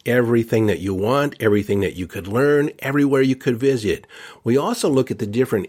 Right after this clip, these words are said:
areas of your life, health and wellness,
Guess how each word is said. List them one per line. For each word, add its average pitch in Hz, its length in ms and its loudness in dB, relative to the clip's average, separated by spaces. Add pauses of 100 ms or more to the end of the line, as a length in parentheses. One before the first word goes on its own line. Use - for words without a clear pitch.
areas 123 420 0
of 98 140 0
your 95 160 2
life, 90 420 -2 (460)
health 127 340 -2
and 117 160 2
wellness, 113 680 0